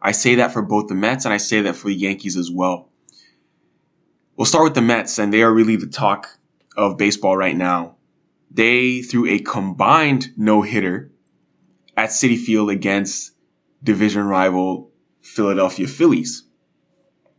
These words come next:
A combined no-no for the New York Mets. And this is how you know that something special is going on.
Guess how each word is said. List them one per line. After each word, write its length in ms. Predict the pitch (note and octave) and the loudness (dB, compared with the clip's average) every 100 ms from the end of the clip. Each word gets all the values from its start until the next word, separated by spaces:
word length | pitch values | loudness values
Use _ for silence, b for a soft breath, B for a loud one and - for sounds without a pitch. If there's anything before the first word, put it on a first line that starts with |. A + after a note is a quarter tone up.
| _ _ _ - | _ _ _ -6
A 100 | G#2+ | -4
combined 680 | G#2+ A2+ G#2 A#2+ B2+ C3 B2 | 0 0 2 4 4 4 2
no-no 460 | A2+ A2+ F#2 D2 - | 2 2 0 -4 -12
for 180 | - A2 | -2 2
the 80 | G#2 | 2
New 120 | G#2 | 2
York 260 | G#2 G2 | 2 2
Mets. 360 | G2 G2 F#2+ - | 0 -2 -2 -4
And 240 | G2 G2 | -4 -2
this 200 | G#2 C3 | 2 2
is 100 | C#3+ | 0
how 200 | C#3 B2+ | 0 2
you 180 | B2+ A#2+ | 2 0
know 380 | A2 G#2+ G#2 G#2 | 2 4 4 4
that 180 | G2 F#2 | 2 -2
something 460 | - A2 G2+ G2+ | -2 0 0 -2
special 440 | F#2+ - F#2+ G2+ F#2 | -2 -2 -2 -2 -6
is 60 | |
going 340 | F2+ F#2 F2 F#2 | -6 -6 -4 0
on. 340 | G#2 F#2 F2 | 2 2 -2